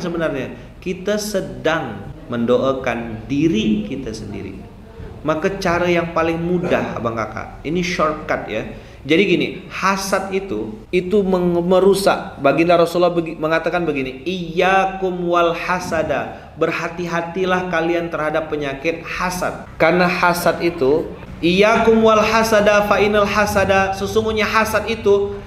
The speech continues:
"yakulul hasanat," memakan semua kebaikan seperti api memakan kayu bakar. Jadi, api ini hasad, kayu bakar ini kebaikan. Begitu Abang Kakak memproduksi kebaikan baru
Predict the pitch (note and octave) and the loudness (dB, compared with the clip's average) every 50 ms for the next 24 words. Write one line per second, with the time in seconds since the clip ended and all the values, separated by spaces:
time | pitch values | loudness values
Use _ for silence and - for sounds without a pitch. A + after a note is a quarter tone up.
0 | - - G3 A3 A3 G3+ - - - - A#3 B3 A#3+ A#3 A3 G#3 - - G#3+ A3+ | -12 0 4 4 4 4 4 0 -2 0 4 4 6 6 4 4 2 0 0 0
1 | A3 A3 - G#3+ G#3 G#3 A#3 B3+ C4 - - - - - - - - - - C#3+ | 0 0 0 -2 -2 0 2 2 0 0 -2 -6 -12 -16 -18 -20 -20 -12 -4 0
2 | D3+ D#3+ F3 F#3 F#3+ G3+ G3 G3 - G#3+ G#3 G3+ F#3+ - - G3+ G3+ G3+ G3+ G3 | 0 2 4 4 4 2 2 2 2 2 2 2 0 0 0 0 2 2 2 4
3 | F#3+ F#3 - - F3+ F3 F3 E3+ E3+ E3 D#3+ - F3 F3 F#3 G#3 G3+ G3 - - | 2 2 2 0 2 4 4 4 4 4 2 2 2 2 2 2 0 -6 -14 -16
4 | - - - - - B3 - F3 F#3+ F#3 F#3 F#3+ F#3 F#3+ E3 - - - E3 E3 | -18 -16 -10 -2 0 0 2 2 2 0 0 0 -2 -4 -4 -4 -2 0 2 2
5 | F3 E3+ - - - - G3+ F#3+ E3+ C3+ G#2+ F#2 F2+ - - - - C3+ C#3+ D3+ | 2 2 -2 -6 -6 -4 -2 -2 0 -2 -4 -4 -8 -12 -10 -4 -2 0 2 4
6 | D3+ D3+ D3+ D#3+ D3+ D#3 D3 D3 C#3+ D3 D3 C#3 C3 C3 B2 B2 - - A#2+ A2 | 4 4 4 4 2 2 4 2 4 4 4 4 4 4 4 4 2 0 -2 -2
7 | G2+ G2+ - - - - - - A2+ A#2+ D#3 F#3 G#3 G#3 - D#3+ E3+ F#3 F3+ E3+ | -2 -2 -6 -12 -16 -18 -16 -12 -4 0 2 4 6 6 6 6 6 4 2 -2
8 | - - - - - E3+ - - - - - A#3 A3+ A3 G3 F#3+ F#3 F#3 F3+ D#3+ | -6 -8 -6 0 2 2 4 2 2 0 0 2 2 2 2 2 0 0 -2 -2
9 | - D#3 D3 C#3+ - - D#3 E3+ - - - - - - - - - - - - | 0 0 0 0 2 2 2 2 2 0 -4 -12 -16 -18 -18 -16 -16 -6 0 2
10 | D3+ E3+ F#3 F3+ F3 F3+ F3 F3+ F3+ F3+ F3 F3+ F3 E3+ F3 E3+ E3 D#3 D3+ C#3+ | 4 6 6 6 6 4 4 4 4 2 4 4 4 2 2 0 0 2 2 4
11 | C#3+ D3 C#3+ - B2+ A#2 G#2+ - - - - - - - - E3 F3 F3 G#3+ B3+ | 2 2 2 0 -2 -2 -2 -4 -10 -14 -16 -16 -14 -2 2 4 4 6 4 4
12 | A#3 C4 C4+ B3 A#3+ A#3+ A3+ A3 G#3+ G#3 G#3 G#3+ G#3+ G#3 G3+ G3+ G3+ G3 G3+ G#3 | 4 6 6 6 6 6 6 6 4 4 4 4 4 4 4 2 2 4 4 4
13 | G#3 G#3 G#3 C4 - - - - C4+ - - A#3 G3+ G#3 G#3 G#3 G#3 F#3+ F#3+ G3 | 6 6 6 4 2 2 0 2 2 2 4 4 6 6 6 6 4 4 4 4
14 | G#3+ - F3+ F#3+ F#3 F#3+ F#3 - - | 4 4 6 6 4 4 2 0 -2